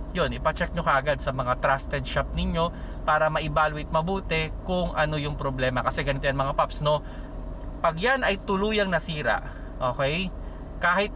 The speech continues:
kung tutusin, kabilaan naman niya na gulong eh. Pero kahit masira lang yung isa, halimbawa, kumalas yung isa, hindi naaandar ang inyong sasakyan. Actually, nangyari na sa akin yan.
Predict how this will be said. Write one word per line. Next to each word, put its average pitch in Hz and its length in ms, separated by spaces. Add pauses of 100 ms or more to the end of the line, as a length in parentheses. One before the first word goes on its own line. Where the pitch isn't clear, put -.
(180)
kung 180 160
tutusin, 196 560
kabilaan 156 560
naman 147 240
niya 143 80
na 143 100
gulong 135 380
eh. - 80 (960)
Pero 208 440
kahit 202 360
masira 196 640
lang 185 160
yung 175 160
isa, 135 400 (160)
halimbawa, 143 400
kumalas 165 480
yung 147 160
isa, 131 320 (800)
hindi 151 240
naaandar 135 720
ang 127 160
inyong 123 260
sasakyan. 110 460 (120)
Actually, 160 440
nangyari 165 480
na 160 80
sa 143 240
akin 131 160
yan. 131 160